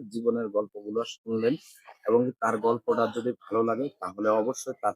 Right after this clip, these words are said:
পাশে দাঁড়াবেন এবং কেউ প্রতারিত হবেন না, ভালো করে যাচাই করে নেবেন, যেমন মেঘলা বোনটি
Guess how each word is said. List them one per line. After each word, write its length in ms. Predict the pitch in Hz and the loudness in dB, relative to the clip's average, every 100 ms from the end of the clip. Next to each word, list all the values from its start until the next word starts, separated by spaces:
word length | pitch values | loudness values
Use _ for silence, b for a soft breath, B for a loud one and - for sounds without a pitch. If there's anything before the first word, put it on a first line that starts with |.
| - | -4
পাশে 220 | 95 - | -10 -8
দাঁড়াবেন 420 | 101 104 107 110 - - _ _ - | -2 0 2 0 -4 -8 _ _ -6
এবং 280 | 113 113 117 - | 4 6 6 2
কেউ 140 | 123 | 2
প্রতারিত 540 | 110 143 135 131 117 123 | 2 0 0 0 0 0
হবেন 320 | 113 117 120 | 2 4 4
না, 160 | 127 139 - _ _ | 4 0 -6 _ _
ভালো 180 | 95 107 | -2 -2
করে 220 | 110 117 | 0 0
যাচাই 400 | 107 110 104 120 | 2 2 2 0
করে 200 | 110 117 117 | 0 2 2
নেবেন, 320 | 113 113 117 | 2 0 -2
যেমন 240 | 101 107 110 | 0 0 2
মেঘলা 300 | 101 95 110 | 0 2 0
বোনটি 340 | 104 104 98 | 2 2 2